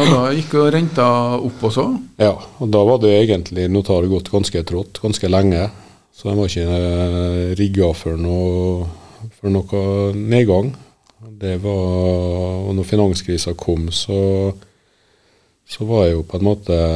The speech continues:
Speaker 2: gikk nå lyset av. Og det
Speaker 1: For det var avhengig av å ha mye salg hele tiden for å holde
Speaker 2: Ja.
Speaker 1: kostnadene, eller dekke
Speaker 2: I hvert fall
Speaker 1: kostnadene.
Speaker 2: egenkapital må man ha når det går litt trått.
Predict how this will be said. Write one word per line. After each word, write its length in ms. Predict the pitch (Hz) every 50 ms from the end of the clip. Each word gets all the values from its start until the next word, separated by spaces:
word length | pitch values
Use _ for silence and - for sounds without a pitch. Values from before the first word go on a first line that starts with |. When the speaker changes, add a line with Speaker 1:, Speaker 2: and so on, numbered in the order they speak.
| 82 82 80 80 82 85 82 82 85 87 87 85 85 87 90
Speaker 2:
gikk 200 | 92 87 - -
nå 100 | 101 90
lyset 560 | 98 95 87 - - 85 78 78 80 80 85
av. 400 | 85 90 92 87 101 127 147 139 117 - - - - - _ _
Og 140 | - 113 104
det 720 | 104 101 95 92 90 90 90 90 92 90 90 92 90 85 80 80 - - - - _ _ _ _ -
Speaker 1:
For 100 | 120 143
det 80 | 156 165
var 260 | 147 139 135 131 123 - - 143 147 151
avhengig 240 | 135 120 104 101 104
av 80 | 117
å 80 | 131 135
ha 80 | 123 117
mye 300 | 117 127 139 - - 117
salg 400 | - - 131 113 104 101 107 104
hele 260 | 101 120 127 123 113 101
tiden 240 | - - 107 - 92
for 160 | - 120 113
å 180 | 113 110 107 107
holde 240 | 117 120 113 113 113
Speaker 2:
Ja. 460 | 107 104 104 104 104 104 104 104 110
Speaker 1:
kostnadene, 640 | 131 127 110 127 - - - 107 98 98 98 98 107
eller 180 | 117 117 117 117
dekke 580 | 120 117 131 139 - - - - 123 - -
Speaker 2:
I 20 | 160
hvert 180 | - 110 143
fall 140 | - - 95
Speaker 1:
kostnadene. 160 | 101 110 113
Speaker 2:
egenkapital 800 | 117 113 95 85 82 - 76 73 - - 82 - - 92 101 113
må 160 | 123 120 110
man 120 | 107 101 92
ha 160 | 92 90 87
når 200 | 87 90 90 87
det 160 | 85 87 87
går 140 | 90 87 82
litt 140 | 80 80 -
trått. 360 | - - - - - -